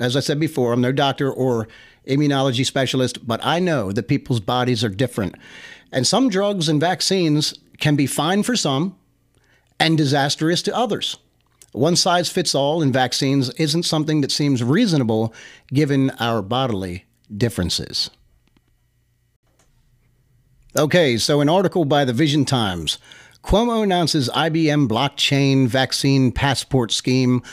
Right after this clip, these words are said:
for sporting events and theaters. So before we get into the article, while Governor Cuomo now has five women accusing him of sexual impropriety,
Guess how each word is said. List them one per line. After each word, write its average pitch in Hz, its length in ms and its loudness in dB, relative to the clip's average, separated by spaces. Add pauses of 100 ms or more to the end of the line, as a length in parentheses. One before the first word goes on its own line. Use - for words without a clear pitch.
(180)
for 85 140 -6
sporting 147 480 0
events 131 400 0
and 123 500 2
theaters. 120 680 0 (1000)
So 151 200 0
before 156 260 0
we 214 120 0
get 180 120 0
into 151 220 0
the 139 140 2
article, 113 460 -2 (280)
while 160 500 -2
Governor 175 340 0
Cuomo 131 460 0
now 135 200 0
has 117 280 -2 (280)
five 175 420 -2
women 147 360 0
accusing 131 520 0
him 123 240 0
of 110 160 -4
sexual 143 480 -2
impropriety, 117 800 -2